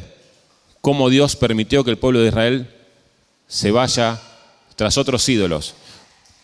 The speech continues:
No podemos comprender cómo Dios permitió que su hijo inocente muera por el culpable.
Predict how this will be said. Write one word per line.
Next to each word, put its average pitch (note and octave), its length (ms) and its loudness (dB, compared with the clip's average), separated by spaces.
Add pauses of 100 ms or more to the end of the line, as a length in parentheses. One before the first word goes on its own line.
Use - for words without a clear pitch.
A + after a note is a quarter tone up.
(220)
No A#2+ 100 -2
podemos D3+ 360 2
comprender C3+ 680 0
cómo C3+ 260 0
Dios C3+ 300 2
permitió B2+ 640 0
que A#2 160 0
su - 180 0
hijo C3+ 540 0 (1400)
inocente A2 680 0
muera B2+ 320 0
por G#2+ 140 -2
el G2+ 60 -6
culpable. G2+ 520 -4